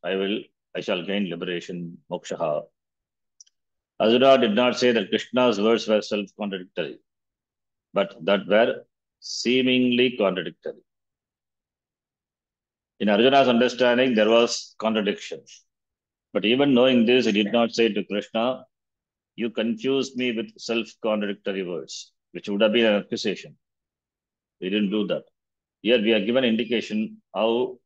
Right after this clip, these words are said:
of how one should talk in such situations.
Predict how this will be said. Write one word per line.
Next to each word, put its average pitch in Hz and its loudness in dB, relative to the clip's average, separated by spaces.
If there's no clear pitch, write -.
of 98 -4
how 107 2
one 107 -2
should 101 -12
talk 104 -2
in 104 -6
such - -10
situations. - -8